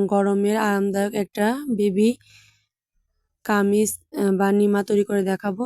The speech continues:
তাই ভিডিওটি স্কিপ না করে আপনারা পুরো ভিডিওর সাথে থাকবেন। দেখুন, আমি প্রথমে শুরু করছি। এটা কিন্তু একটা বড় স্কার্ট ছিল, আমি সেটা কেটে ছোট বাচ্চাদের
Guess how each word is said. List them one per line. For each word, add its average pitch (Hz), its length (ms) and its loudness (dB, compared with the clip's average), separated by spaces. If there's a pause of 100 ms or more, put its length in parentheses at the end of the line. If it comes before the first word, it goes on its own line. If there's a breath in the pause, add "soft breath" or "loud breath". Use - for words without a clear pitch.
তাই 220 180 -4
ভিডিওটি 202 340 0
স্কিপ 220 300 -6
না 202 120 -2
করে 214 220 -10
আপনারা 208 280 -4
পুরো 208 260 -6
ভিডিওর 202 360 -2
সাথে 202 220 -6
থাকবেন। 208 400 -4 (840 soft breath)
দেখুন, 214 260 0
আমি 220 120 2
প্রথমে 220 380 -2
শুরু 214 280 0
করছি। 202 500 -2 (1080 loud breath)
এটা 214 180 0
কিন্তু 233 260 2
একটা 226 320 0 (240)
বড় 208 300 2 (400)
স্কার্ট 208 420 -2
ছিল, 214 240 0
আমি 226 220 0
সেটা 208 260 -4
কেটে 214 500 0
ছোট 214 240 -6
বাচ্চাদের 196 580 -2